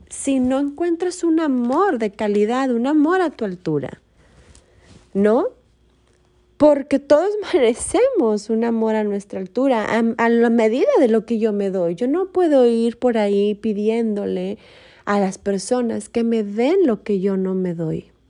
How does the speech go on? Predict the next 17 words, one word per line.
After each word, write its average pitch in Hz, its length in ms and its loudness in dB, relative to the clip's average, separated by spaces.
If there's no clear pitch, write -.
Tú 214 80 -6
no 240 140 -2
puedes 262 440 0
ir 240 140 -4
por 226 180 0
ahí 220 520 0
pidiendo 214 540 -2
lo 208 180 -4
que 196 120 -8
tú 214 160 -6
no 226 140 -4
te 240 180 -6
das. - 600 -12
Amor, 220 680 2
<laughs> - 160 -8
buen 220 320 2
trato. 214 720 -2